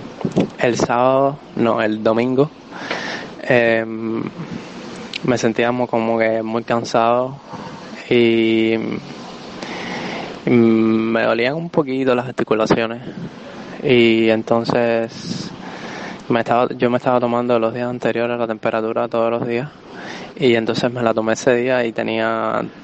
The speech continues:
treinta y siete o treinta y seis y medio, creo, o treinta y siete. Eh, y, y entonces mi mamá,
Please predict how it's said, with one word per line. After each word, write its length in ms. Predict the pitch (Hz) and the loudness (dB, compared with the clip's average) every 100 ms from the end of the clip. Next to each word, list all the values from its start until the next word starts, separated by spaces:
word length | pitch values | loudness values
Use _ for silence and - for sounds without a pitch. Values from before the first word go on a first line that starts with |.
| - | -6
treinta 320 | - 110 107 | -2 -2 -2
y 20 | |
siete 420 | - - 107 110 - - - - - - - - - - - - - - | -4 0 2 0 -4 -12 -18 -16 -14 -14 -12 -12 -10 -8 -8 -8 -10 -2
o 260 | 117 113 | 2 2
treinta 260 | 113 113 110 | 2 0 0
y 40 | |
seis 180 | - 117 | 0 0
y 40 | |
medio, 380 | 117 113 110 113 | 2 2 2 2
creo, 280 | 110 110 113 - - - - | 0 0 -2 -6 -20 -20 -4
o 100 | - | -2
treinta 240 | 117 113 - | 0 -2 -2
y 60 | |
siete. 240 | - 107 104 - - - - - - - - - - | 0 0 0 -4 -6 -10 -14 -12 -8 -6 -8 -10 0
Eh, 280 | 120 117 117 - - - - - - - - - - | 2 4 2 0 0 -6 -14 -14 -12 -12 -12 -14 0
y, 420 | 131 120 117 117 113 110 110 107 139 - - - - - - - - | 4 4 4 0 -2 0 0 0 -4 -12 -14 -14 -12 -12 -12 -12 -2
y 60 | 139 | 0
entonces 320 | 117 117 131 | 2 2 2
mi 120 | 123 | 4
mamá, 560 | 117 107 107 113 120 | 4 4 2 2 0